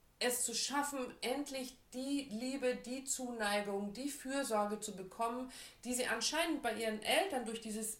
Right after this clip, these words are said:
Wegschubsen, Anziehen, Spiel, äh, Spiel in Anführungsstrichen, das, was sie da nie hinbekommen hat, das versucht sie als erwachsene Person, weil jetzt bin ich erwachsen, jetzt kann ich das hinkriegen, jetzt schaffe ich das,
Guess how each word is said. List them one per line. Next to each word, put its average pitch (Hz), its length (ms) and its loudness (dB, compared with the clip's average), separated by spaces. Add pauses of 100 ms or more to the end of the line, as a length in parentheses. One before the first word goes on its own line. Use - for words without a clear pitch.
Wegschubsen, 262 840 0
Anziehen, 247 560 -2
Spiel, 254 600 0 (280)
äh, 196 100 -4
Spiel 226 360 -6
in 190 120 -4
Anführungsstrichen, 220 560 -4 (360)
das, 233 180 2
was 247 140 4
sie 214 100 -4
da 247 200 6
nie 294 300 4
hinbekommen 247 600 0
hat, 226 120 0 (420)
das 277 280 4
versucht 254 460 -2
sie 262 120 0
als - 220 -2
erwachsene 294 540 2
Person, 220 360 2
weil 175 160 2
jetzt 269 260 4
bin 254 120 -2
ich 247 100 -4
erwachsen, 202 540 0
jetzt - 320 2
kann 247 120 0
ich 233 60 -4
das 214 180 -4
hinkriegen, 202 480 -6
jetzt - 280 0
schaffe 220 220 -2
ich 208 60 -8
das, - 240 -2